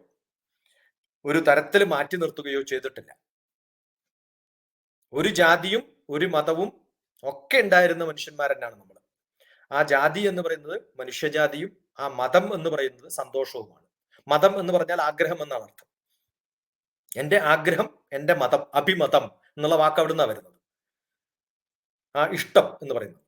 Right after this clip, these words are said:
ആ എന്റെ ഇഷ്ടം സന്തോഷമാണ്. പക്ഷെ പലപ്പോഴും തെറ്റിപ്പറ്റി പോകുന്നത്, നിങ്ങളുടെ ഇഷ്ടം ബാക്കിയുള്ളവരുടെ ഇഷ്ടത്തെ ഹനിക്കുന്ന സമയത്ത്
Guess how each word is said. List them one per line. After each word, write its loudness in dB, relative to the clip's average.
ആ -2
എന്റെ 0
ഇഷ്ടം 0
സന്തോഷമാണ്. 2
പക്ഷെ 2
പലപ്പോഴും 2
തെറ്റിപ്പറ്റി 2
പോകുന്നത്, -8
നിങ്ങളുടെ 6
ഇഷ്ടം 2
ബാക്കിയുള്ളവരുടെ 0
ഇഷ്ടത്തെ -2
ഹനിക്കുന്ന -2
സമയത്ത് -4